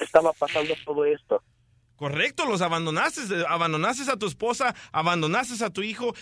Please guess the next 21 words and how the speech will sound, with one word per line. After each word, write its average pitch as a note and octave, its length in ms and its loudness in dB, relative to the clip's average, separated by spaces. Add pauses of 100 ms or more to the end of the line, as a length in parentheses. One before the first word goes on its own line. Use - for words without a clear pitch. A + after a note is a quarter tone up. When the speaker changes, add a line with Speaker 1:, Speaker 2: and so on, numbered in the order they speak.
(120)
Speaker 2:
Tú D#4+ 200 0
eres C#4 160 2
el G3+ 100 0
malo F3 240 2
de D#3 80 0
esa C#3+ 160 -4
película. A#2+ 580 -10 (580)
Speaker 1:
Ok, E3 180 4 (440)
pero B2 180 4 (140)
el, B2 160 2
el - 140 0
punto F#3+ 220 4
está, F#3 340 0 (420)
no D3 160 -2
es F3 140 -4
en D#3+ 100 2
el C#3 100 2
a-, B2+ 160 2
en B2 120 0
el B2 100 4
abandono, B2+ 480 0